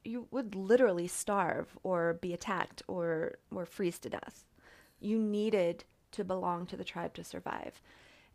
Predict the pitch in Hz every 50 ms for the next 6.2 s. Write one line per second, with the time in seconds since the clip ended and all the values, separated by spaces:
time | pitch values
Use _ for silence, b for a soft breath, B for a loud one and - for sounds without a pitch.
0 | B - 214 190 185 185 175 175 170 - - - 175 - 180 - 202 - - -
1 | 247 247 220 202 - - - - - _ _ _ - 214 208 208 202 - 214 202
2 | - - 240 240 202 185 - - - _ _ - 214 202 202 - 226 220 - 202
3 | 196 - 311 392 - 302 294 - - 185 170 170 175 196 214 - _ _ - 214
4 | 208 202 185 190 180 170 170 - - - 165 - - - - 196 208 262 302 302
5 | - - _ - 269 302 - 269 302 294 - - 294 269 - 233 220 226 233 -
6 | - - -